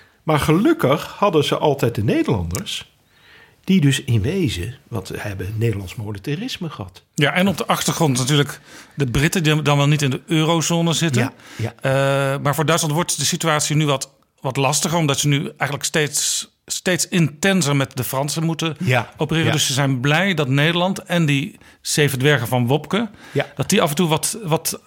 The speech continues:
Speaker 2: naar de andere kant gaan hangen.
Speaker 1: Daar zijn de Duitsers ongelooflijk blij mee.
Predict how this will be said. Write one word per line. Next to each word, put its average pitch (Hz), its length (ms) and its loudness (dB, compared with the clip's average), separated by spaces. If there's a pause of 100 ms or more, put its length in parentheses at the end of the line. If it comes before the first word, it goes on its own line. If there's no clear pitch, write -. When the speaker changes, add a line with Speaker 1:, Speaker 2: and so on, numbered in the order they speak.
(160)
Speaker 2:
naar 147 180 2
de - 60 0
andere 156 180 2
kant 160 200 2
gaan 117 140 -2
hangen. 107 320 0 (300)
Speaker 1:
Daar 120 220 2
zijn 117 340 2
de 107 260 0
Duitsers 120 640 -2 (100)
ongelooflijk 107 760 2
blij 87 240 -8
mee. 135 200 -14